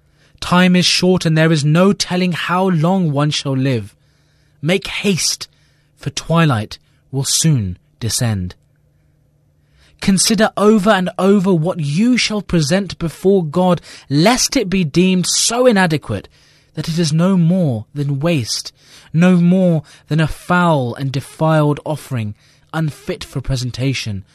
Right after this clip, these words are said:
before the royal court. I have heard that some among you completely reject the hadith. Those who hold this opinion are grossly mistaken.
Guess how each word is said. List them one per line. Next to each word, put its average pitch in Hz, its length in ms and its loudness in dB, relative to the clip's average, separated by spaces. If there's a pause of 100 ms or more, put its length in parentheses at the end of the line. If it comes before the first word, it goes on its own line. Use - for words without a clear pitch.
(140)
before 127 260 -8
the 117 140 -4
royal 110 400 -2
court. - 500 -10 (1800)
I 170 100 4
have 170 100 6
heard 180 360 2 (220)
that 170 140 -2
some 202 280 0
among 185 360 2
you 139 240 0 (240)
completely 180 600 -2
reject 160 520 -2
the 123 80 -2
hadith. 98 560 -6 (840)
Those 175 440 4
who 190 100 4
hold 185 300 2
this 170 160 0
opinion 175 400 0
are 165 140 -2
grossly 156 580 2
mistaken. 113 600 -2